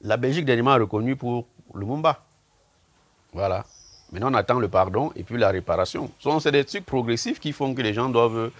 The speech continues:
c'est pas parce qu'il a dit ça qu'on va dormir sur nos lauriers. Non, non. Si les gens restent là, on, on ne va pas vers, vers la France, ou bien les gens ne se mettent pas en activité pour dire, voilà, il a dit ça, il a dit ça, c'est bien. Mais, voilà, c'est pas son problème, hein. Lui, il est là pour ses affaires. Il cherche à,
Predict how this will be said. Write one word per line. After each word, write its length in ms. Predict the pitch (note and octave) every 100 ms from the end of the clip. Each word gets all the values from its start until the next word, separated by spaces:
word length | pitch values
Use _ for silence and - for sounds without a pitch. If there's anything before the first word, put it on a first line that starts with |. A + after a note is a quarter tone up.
| - - - - _
c'est 120 | -
pas 80 | E3+
parce 140 | C3
qu'il 100 | E3
a 60 | D#3
dit 160 | C3+
ça 140 | D3 C#3+
qu'on 100 | C#3+
va 100 | C#3
dormir 280 | A2+ A2+ C3
sur 100 | A#2
nos 60 |
lauriers. 220 | A2 G#2+
Non, 180 | A2+ G#2+
non. 340 | A#2+ B2+ A#3 A2 - _
Si 540 | - - A#3+ A#3 G#3
les 180 | D#3 C#3+
gens 220 | C#3 F3+
restent 220 | D#3 D#3
là, 220 | B2+ C3 C3+
on, 100 | C3
on 100 | C3+
ne 60 |
va 120 | A#2
pas 160 | C3 B2
vers, 340 | G2+ G2 F#2
vers 340 | F2 F#2 E2 D#2+
la 140 | F#2+
France, 300 | F2+ A#2 B2
ou 40 | A#2
bien 100 | A2
les 80 |
gens 120 | G2 A#2
ne 80 |
se 160 | F#2 -
mettent 180 | G2 G#2+
pas 100 | G#2
en 60 |
activité 480 | F#2 F2 F#2 F2+ A#2
pour 160 | G#2+ G#2+
dire, 120 | G2
voilà, 200 | F2+ G2
il 80 | A2+
a 80 | G2
dit 120 | G2
ça, 240 | - G2+
il 60 | G#2
a 60 |
dit 120 | G2 F#2+
ça, 160 | -
c'est 140 | F2 D#2+
bien. 260 | F#2+ D3 - - - - -
Mais, 400 | - A#2 C3+ G2+ - _ _ _ _ _ _ _ _
voilà, 360 | F#2 G2 G#2+ G#2
c'est 520 | - - - - C3
pas 100 | -
son 180 | B3+ D#3+
problème, 380 | C#3 D3+ A#3 -
hein. 140 | F4
Lui, 280 | E4 A3 A3
il 80 | G#3+
est 60 | F#3
là 160 | F3
pour 180 | E3+ E3+
ses 160 | C3+ G#2
affaires. 400 | G2+ - C3 F#2+
Il 200 | D3+ F3
cherche 440 | - D#3 D3+ -
à, 340 | D3+ A#2 F#2